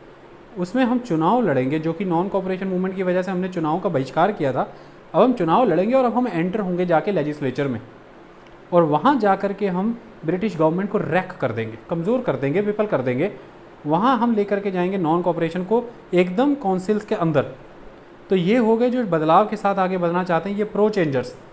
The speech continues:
ये हो गए स्वराजिस्ट। मोतीलाल नेहरू, चितरंजन दास में स्वराजिस्ट के तौर पर जाने गए। इन्होंने council entry program शुरू कर दिया।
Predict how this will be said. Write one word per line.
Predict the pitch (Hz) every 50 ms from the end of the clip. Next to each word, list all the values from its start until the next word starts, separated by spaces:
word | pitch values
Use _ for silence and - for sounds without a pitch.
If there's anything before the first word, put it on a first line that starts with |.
| - - - - - - - - 143
ये | 139 180 240
हो | 208 170 185 185
गए | 233 247
स्वराजिस्ट। | 240 - 175 147 139 131 117 120 107 - - - - - - - - - - - - - - - - - - - - - - - -
मोतीलाल | 160 170 190 180 214 214 208 208 208 196
नेहरू, | 190 190 185 202
चितरंजन | 185 190 170 180 175 180 190 190 190
दास | 185 208 233 233 202
में | 180 196 277 - -
स्वराजिस्ट | - 180 170 165 165 165 165 185 - -
के | 175
तौर | - 147 143
पर | 143 - 151
जाने | 151 139 143 147
गए। | 147 165 208 - - - - - - - - 185
इन्होंने | 190 233 269 285
council | 269 220 208 214 208 208 247 240
entry | 226 214 208 208 226 226
program | - 196 170 160 156 160 160
शुरू | 160 156 156
कर | 151 165 143
दिया। | 143 147 151 151